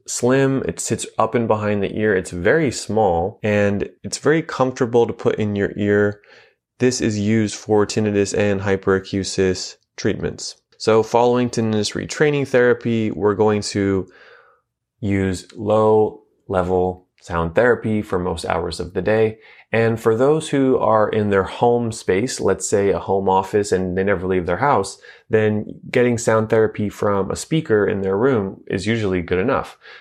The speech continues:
But for those who are moving around, working in different places, have more active lifestyles,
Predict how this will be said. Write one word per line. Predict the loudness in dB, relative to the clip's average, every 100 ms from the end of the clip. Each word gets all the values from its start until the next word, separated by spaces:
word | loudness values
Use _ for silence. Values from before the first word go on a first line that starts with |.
| -4
But | -4
for | 2 2
those | 4
who | 4
are | 2
moving | 2 2 2
around, | 2 2 4 2 0 -2 -4
working | 0 2 2 -2
in |
different | -2 -2 -2 0
places, | 0 2 2 4 4 0
have | -4 -2
more | 0 2
active | 0 -2 -4
lifestyles, | 0 0 0 -2 0 0 -2